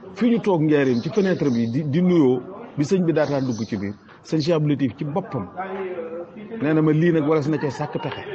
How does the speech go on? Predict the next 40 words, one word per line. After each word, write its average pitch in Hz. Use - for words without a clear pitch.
Waras 127
na 135
cee 139
sàkk 143
pexe 147
ci 156
nu 170
mu 208
gën 214
a 180
gaaw, 147
nga 120
xam 131
ne 143
moom 185
bis 120
boobu 123
am 120
na 110
lu 131
ko 170
naqari. 107
Ci 208
yi 202
muy 214
dégg 147
muy 156
dal 143
ci -
sunu 147
kaw, 143
te 156
lislaam 143
nanguwu 165
ko, 175
rafetluwu 165
ko, 254
ak 165
njullit 156
rafetluwu 120